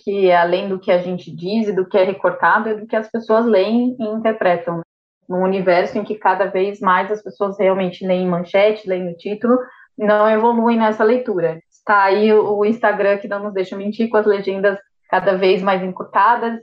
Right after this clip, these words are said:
então a gente também tem que ser muito assertivo nessa comunicação e ter muita consciência pra não cairmos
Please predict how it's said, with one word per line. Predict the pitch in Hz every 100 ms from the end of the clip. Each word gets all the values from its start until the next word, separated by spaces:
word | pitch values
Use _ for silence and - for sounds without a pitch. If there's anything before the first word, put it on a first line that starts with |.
| _
então | 190 185 214 190
a | 202
gente | 202 -
também | 208 202
tem | 214 214
que |
ser | - 214
muito | 214 226 233
assertivo | 233 233 247 - 254 269 226
nessa | 196 185 190
comunicação | - 190 185 175 190 - 190 202 226 _ -
e | 208 -
ter | 208 208 - - 208
muita | 208 226 254 254 226
consciência | 233 226 - 202 196 240 247 208 190 - _ _
pra | - 196
não | 190 190 220
cairmos | 220 202 202 208 214 214 208